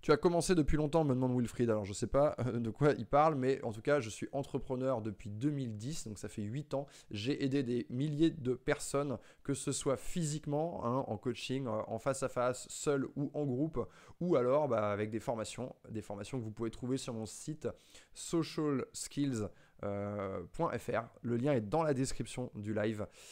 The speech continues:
Et, euh, je vous parlerai un petit peu à la fin de ce live des nouveautés. Et je continue donc, euh, avec les conseils que je vous donne pour ne pas perdre votre motivation. Donc pour ceux qui rejoignent ce live, je vais récapituler. Un, éviter l'alcool.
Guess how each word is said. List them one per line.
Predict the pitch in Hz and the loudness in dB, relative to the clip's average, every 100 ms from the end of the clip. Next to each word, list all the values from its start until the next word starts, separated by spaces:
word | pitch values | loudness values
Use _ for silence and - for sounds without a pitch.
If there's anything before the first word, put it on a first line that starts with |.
| - - | -10 -2
Et, | 113 113 | 2 4
euh, | 104 104 104 | 4 2 0
je | 98 | -2
vous | 120 | 2
parlerai | 131 123 | 2 4
un | 135 | 2
petit | 120 113 | 0 -2
peu | 131 | 0
à | |
la | 120 | 0
fin | 123 | 0
de | |
ce | - 127 | 0 4
live | 135 | 4
des | 113 117 | 4 2
nouveautés. | 123 120 113 104 - - - | 2 0 0 -4 -8 -20 -6
Et | 131 | -2
je | |
continue | - 202 185 190 214 | 0 0 2 2 4
donc, | 175 196 156 | 2 2 2
euh, | 123 - 123 120 117 - | 0 2 4 6 4 4
avec | 139 170 | 2 2
les | 165 | -2
conseils | 151 135 - 165 | -4 -2 2 2
que | 160 | 2
je | 131 | 0
vous | 117 | 0
donne | 120 151 | 0 0
pour | 143 127 | 0 -2
ne | 123 | 2
pas | 143 | 2
perdre | 139 165 147 117 | 4 4 4 2
votre | 123 147 | 0 -2
motivation. | 131 - 127 120 - | -4 -4 -4 -4 -6
Donc | 104 104 | -6 -6
pour | - - | -4 -4
ceux | 160 | 0
qui | 156 | 2
rejoignent | 127 135 | 2 0
ce | - | 0
live, | 123 139 131 | 2 4 2
je | 107 110 | -2 -2
vais | |
récapituler. | 127 127 113 110 120 135 139 - | -2 -2 -4 -4 0 2 2 0
Un, | 185 170 - - | 0 0 -4 -4
éviter | 151 151 160 170 170 - - | 0 0 4 6 6 2 0
l'alcool. | 131 127 165 165 147 | 2 2 4 4 4